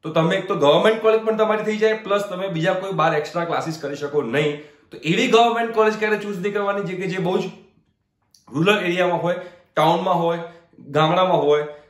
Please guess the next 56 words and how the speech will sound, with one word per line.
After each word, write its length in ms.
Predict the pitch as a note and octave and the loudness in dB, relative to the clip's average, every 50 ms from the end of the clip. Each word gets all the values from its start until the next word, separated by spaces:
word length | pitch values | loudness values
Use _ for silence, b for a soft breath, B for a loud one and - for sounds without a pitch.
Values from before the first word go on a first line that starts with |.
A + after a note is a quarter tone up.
| _ _ | _ _
તો 60 | E3+ | -2
એના 80 | E3+ E3+ | 0 0
કરતાં 220 | D3 C#3 - D#3 | 0 0 0 0
અમદાવાદની 540 | D3+ D#3+ E3 E3+ F#3+ F#3+ F#3+ F#3 F#3 F#3 E3+ | 0 0 2 2 2 2 2 0 0 -2 -2
government 440 | F3 F3+ F3+ F3+ F3+ F3+ F3+ F3 F3 | 0 0 0 0 0 -2 -4 -2 -4
college 240 | E3 E3 E3 E3 | -4 -2 -2 -4
છે, 180 | E3 E3 E3 D#3+ | -4 -6 -6 -8
સુરતની 540 | D3 - D3 C#3+ D3+ E3+ F3 E3+ - D#3+ D#3+ | -8 -8 -8 -4 -4 -4 -4 -2 -4 -6 -6
છે, 300 | D#3 D#3 D#3 D#3 D3+ C#3+ | -6 -6 -8 -4 -4 -2
રાજકોટની 560 | A2+ - - - - D#3 D#3+ D#3 D#3 D#3+ D#3 | -2 -2 -4 -4 -6 -6 -6 -4 -4 -4 -4
છે, 140 | - D3+ D3 | -2 -2 -2
એવી 320 | D3+ - - D#3 E3 F#3 | -2 -2 -4 -4 -4 -2
જે 100 | F3+ G3 | -2 -2
મોટા 340 | G3 F3+ D#3+ D#3 E3 G3 G3 | -2 0 -2 0 0 0 0
મોટા 220 | G3 G3 F#3+ G3 | 0 0 0 0
આપણા 160 | F#3 F#3 F#3+ F#3 | 2 2 2 0
cities 460 | F#3 F3+ F3+ F3+ F#3 F3+ E3 - - | 0 -2 -6 -6 -6 -8 -8 -8 -8
છે 80 | F3+ | -8
ગુજરાતના, 640 | - D3+ C#3 D3 D#3 D3+ D3 - B2+ B2+ C3 C#3 B B B B B B | -8 -4 -2 2 2 2 2 2 0 -2 -4 -4 B B B B B B
એની 220 | - C#3 F3 A3 A3 | -4 0 0 2 2
તમે 220 | A#3 A#3 A#3 A3+ | 2 2 2 2
government 420 | F#3 G3 G3+ G3+ G3+ G3 G3+ G3 - | 4 4 4 4 2 -2 -4 -2 -2
college 260 | F3+ E3+ F3 E3+ F3 | -2 0 0 -2 -2
choose 240 | E3+ E3 D#3 - - | -2 -4 -4 -4 -6
કરો 360 | D3 C#3 C#3 - - - - - | -6 -4 -4 -6 -8 -10 -14 -14
તો 60 | F3 | -6
શું 180 | F#3+ A3 A3 | -4 -2 0
તમારે 240 | G#3 F3 F3 F3+ F#3 | 0 0 0 0 0
બહાર 360 | - - - D3 D#3 F#3 F#3+ | 0 0 2 2 2 2 2
જઈને 160 | F#3+ G3 G3 G3 | 0 -4 -6 -4
બીજા 200 | F3 F3 F#3 F3+ | -4 -4 -4 -6
coaching 400 | - - D3 D3 D3 F3 F3+ F3+ | -2 0 -2 -2 -2 -4 -6 -2
classes 300 | F3+ E3+ E3 E3+ E3 - | -2 -2 -2 -4 -8 -10
કરવા 240 | - D#3+ D3 D3 | -6 -6 -4 -2
હોય 100 | D3+ D3+ | -2 -4
તો 60 | D#3+ D#3+ | -4 -6
તમે 180 | D3+ D3+ C#3+ | -6 -6 -6
લોકો 180 | C#3 C#3+ D#3 D3+ | -6 -8 -8 -10
કરી 240 | - B2 A2+ G#2+ G#2 | -8 -8 -8 -8 -8
શકો 280 | - - F2 F2+ F2 | -10 -10 -10 -10 -12
છો. 260 | F2 - - - b b b b b b b b b - | -12 -12 -18 -20 b b b b b b b b b 0
Right? 220 | A2 D#3+ G#3 - | 2 2 2 2
એટલે 180 | - D3+ E3 F3+ | -2 -4 -2 -2
તમારો 260 | F3+ E3+ F3 F#3+ G3 | -2 0 0 0 0
એક 60 | - | 0
સ્કોપ 340 | - - - F3 F#3 F#3+ F#3 | -2 -6 -4 -4 -4 -2 -2
એ 40 | F#3+ | 0
open 320 | F#3+ E3+ D#3 D#3 - E3+ | 0 0 0 2 2 2
રહે 180 | E3 C#3 C3 B2+ | 2 2 0 -2
છે. 120 | - - | -4 -2
એના 220 | - D3+ D#3+ F3+ F3+ | -2 0 0 2 2
માટે 200 | F3 E3 E3 D#3+ | 2 2 0 0
હું 140 | D#3+ D#3+ | -2 -2
તમને 200 | D#3 D3+ D3 D3+ | -4 -4 -4 -4
એક 100 | D3+ D3+ | -2 -2
આ 340 | D#3 - - - - - - | -2 -2 -4 -6 -10 -16 -20